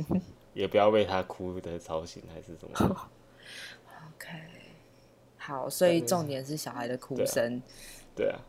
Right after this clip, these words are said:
Speaker 2: 真的
Speaker 1: 那你们家嘞？
Speaker 2: 很让人疲惫。<laughs> 我们家是从，嗯，他出生的时候，要回想一下哦。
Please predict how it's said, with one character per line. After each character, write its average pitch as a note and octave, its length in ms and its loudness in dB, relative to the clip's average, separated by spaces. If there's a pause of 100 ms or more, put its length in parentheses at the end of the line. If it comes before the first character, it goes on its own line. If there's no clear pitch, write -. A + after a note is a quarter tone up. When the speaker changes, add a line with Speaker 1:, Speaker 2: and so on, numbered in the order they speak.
Speaker 2:
真 C3+ 260 -2
的 C3 100 0
Speaker 1:
那 A#2 160 6
你 F#2+ 80 0
们 F2+ 180 0
家 F#2 180 4
嘞？ - 0 -
Speaker 2:
很 F2+ 80 6
让 F2 80 4
人 E2+ 120 -2
疲 - 400 -8
惫。 D3+ 360 0 (420)
<laughs> - 400 -8
我 F3 80 6
们 F3 120 0
家 G#3 240 8
是 A3+ 480 -2
从， E3+ 460 -4 (640)
嗯， D#3+ 200 -8
他 A3 180 -2
出 G#3+ 200 -4
生 G#3+ 160 0
的 G3 120 0
时 D3 220 -6
候， D3 420 -2 (420)
要 D#3+ 140 -6
回 D3 160 -6
想 - 200 -8
一 - 40 -16
下 - 160 -6
哦。 - 180 -4